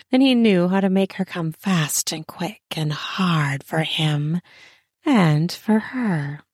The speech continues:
He maneuvered his fingers in the way that he knew she liked, pressing, caressing, spanking at her clit until her body was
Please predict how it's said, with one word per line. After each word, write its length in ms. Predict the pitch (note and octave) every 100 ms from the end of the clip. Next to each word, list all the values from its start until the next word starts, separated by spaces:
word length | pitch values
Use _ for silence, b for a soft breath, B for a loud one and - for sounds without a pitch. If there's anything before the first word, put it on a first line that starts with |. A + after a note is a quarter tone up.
| _
He 120 | _ B3+
maneuvered 420 | A#3 G#3 F3 E3+
his 200 | F#3 -
fingers 440 | - G3+ E3 D#3+
in 120 | G3+ F#3
the 120 | F#3+
way 380 | F3 G3 D3+ D#3
that 180 | F#3
he 220 | - D4+ D4
knew 220 | C#4+ C#4+
she 320 | - C#4+ B3+
liked, 480 | A#3+ A#3 F3+ - - b b b _
pressing, 720 | - C#4 C4 G3+ D#3 D3 D#3+ b b b _
caressing, 920 | - A3 A3 A#3 - F#3 D#3+ D#3 E3 F3 b b b _ _
spanking 640 | - - - A#3 G#3+ F3+
at 220 | E3+ D#3+
her 200 | - E3+ E3
clit 360 | - F3 -
until 300 | G3+ F#3+ C#4
her 180 | C4+ D4+
body 520 | C4 C#4 C#4 A#3+ F3+
was 320 | E3+ F#3+ G3+